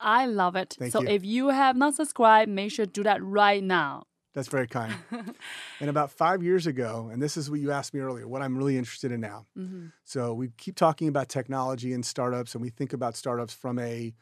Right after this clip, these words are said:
Speaker 2: sort of a two kids in a hoodie with
Speaker 1: <laughs>
Speaker 2: laptops. That's kinda what we think of as startups. About five years ago, I got very interested in a totally different industry, in a totally different category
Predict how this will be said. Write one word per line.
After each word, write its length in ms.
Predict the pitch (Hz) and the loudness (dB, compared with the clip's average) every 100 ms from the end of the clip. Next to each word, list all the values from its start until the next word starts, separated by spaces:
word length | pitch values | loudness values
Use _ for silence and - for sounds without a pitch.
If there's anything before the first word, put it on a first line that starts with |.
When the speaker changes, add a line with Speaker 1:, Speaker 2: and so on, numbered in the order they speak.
| _ | _
Speaker 2:
sort 200 | - 170 | -4 -2
of 80 | 151 | 0
a 100 | 135 - - | 0 -4 -8
two 220 | - 185 | -4 -4
kids 360 | - 170 156 | 0 0 2
in 80 | 135 | 0
a 80 | 127 | -2
hoodie 440 | 113 156 147 147 | -2 0 4 4
with 220 | 143 123 110 _ | 2 -2 -6 _
Speaker 1:
<laughs> 80 | |
Speaker 2:
laptops. 640 | - 143 143 - 139 135 - | 4 4 4 2 0 0 -2
That's 200 | 147 - | -6 -4
kinda 240 | - 165 | -4 0
what 140 | 147 | 0
we 80 | 139 | -2
think 180 | 127 135 | -4 -6
of 80 | 120 | -6
as 80 | 113 | -6
startups. 520 | 143 131 - - - _ _ _ _ _ _ | -6 -6 -8 -14 -18 _ _ _ _ _ _
About 180 | 127 - _ | -6 -6 _
five 280 | 151 175 160 | 0 2 2
years 220 | 160 143 | 0 2
ago, 300 | 127 123 117 | -2 -2 -4
I 100 | 113 | -6
got 160 | 113 123 | -8 -12
very 420 | 117 139 147 143 | -6 -2 0 -2
interested 380 | 135 - 120 127 | -4 -8 -6 -6
in 100 | 110 | -6
a 80 | 113 | -12
totally 460 | - - 175 185 | -16 -2 2 4
different 300 | 165 160 143 | 2 0 0
industry, 300 | 135 131 - | -4 -4 -4
in 80 | 127 | -6
a 40 | 113 | -8
totally 300 | - 147 143 | -4 -2 0
different 240 | 131 117 | -4 -6
category 540 | 127 123 117 110 113 | -6 -6 -8 -10 -12